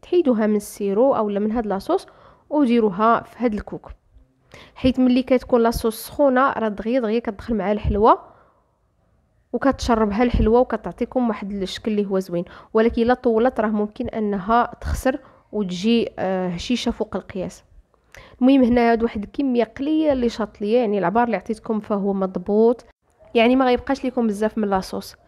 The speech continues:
بالنسبه للتزيين غنعمروا كذلك هذوك الحفيرات بصوص كراميل. انا استعملت نيستلي كراميل.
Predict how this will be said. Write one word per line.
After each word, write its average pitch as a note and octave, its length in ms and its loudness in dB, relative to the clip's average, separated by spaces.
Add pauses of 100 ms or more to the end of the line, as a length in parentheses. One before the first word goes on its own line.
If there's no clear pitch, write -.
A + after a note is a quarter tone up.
(320)
بالنسبه A#3+ 340 2
للتزيين A3+ 540 -2
غنعمروا A3 640 0
كذلك G#3+ 560 0
هذوك G#3+ 240 -4
الحفيرات G#3 640 -2
بصوص G3 400 -4
كراميل. G3+ 500 0
انا G#3+ 180 -2
استعملت G3 400 -4
نيستلي A3 380 2
كراميل. G#3 520 0